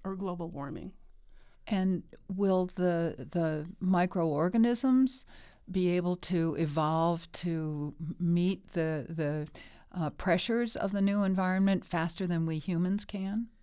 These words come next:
Speaker 1: Well, microorganisms can evolve, um, very rapidly, but we have to remember they have no vested interest in the status quo. Since they can evolve, um, much faster than we can,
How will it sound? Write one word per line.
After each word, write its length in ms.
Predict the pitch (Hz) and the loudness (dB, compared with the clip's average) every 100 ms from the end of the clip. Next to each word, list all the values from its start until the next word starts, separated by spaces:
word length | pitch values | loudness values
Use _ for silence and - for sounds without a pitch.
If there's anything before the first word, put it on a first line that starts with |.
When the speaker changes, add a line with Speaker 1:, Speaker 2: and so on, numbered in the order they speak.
| - - - - | -20 -20 -12 -2
Speaker 1:
Well, 120 | 254 | 0
microorganisms 1080 | 247 311 311 220 240 277 277 262 233 226 | 0 0 -2 0 -2 -2 -4 -2 -4 -4
can 400 | - - 226 214 - - | -8 -8 -4 -6 -8 -4
evolve, 640 | 208 214 208 214 214 - - - | -2 0 2 2 0 -6 -20 -8
um, 320 | 202 196 175 165 | -4 -4 -4 -6
very 360 | 190 233 294 | -4 -2 -2
rapidly, 760 | 185 160 156 165 180 190 240 262 - - - - - | -2 -6 -6 -10 -8 -6 -6 -8 -18 -20 -20 -20 0
but 180 | 240 - | 2 2
we 160 | 208 277 | -2 0
have 240 | 285 285 | 0 0
to 100 | - | -2
remember 460 | 233 214 226 262 208 | 0 2 2 2 0
they 180 | 185 254 | 0 -2
have 320 | 247 247 226 | -2 -4 -2
no 320 | 202 220 277 | -2 0 0
vested 600 | 233 196 220 - - 180 196 | 0 0 -2 -2 -6 -6 -2
interest 680 | 220 254 185 165 180 - - | -2 -2 -4 -6 -8 -14 -6
in 220 | 202 214 | -2 -2
the 100 | 208 | -2
status 520 | - 190 190 196 - | -4 -6 -4 -6 -10
quo. 500 | - - 262 87 - - - - - - - - - | -10 -6 -4 -4 -8 -16 -20 -20 -20 -20 -20 -20 -18
Since 380 | - - 269 277 | -6 2 2 2
they 160 | 247 233 | 0 0
can 380 | 233 220 214 - | 0 0 -2 -4
evolve, 600 | 202 196 208 214 214 - - | -4 0 2 2 2 -4 -14
um, 400 | 208 202 196 190 | -6 -4 -4 -2
much 200 | 208 208 | -2 -2
faster 440 | - 202 202 - 185 | -4 -4 -4 -6 -6
than 240 | 180 180 | -4 -2
we 140 | 226 | -2
can, 500 | 285 - 180 180 190 | -4 -6 -4 -4 -6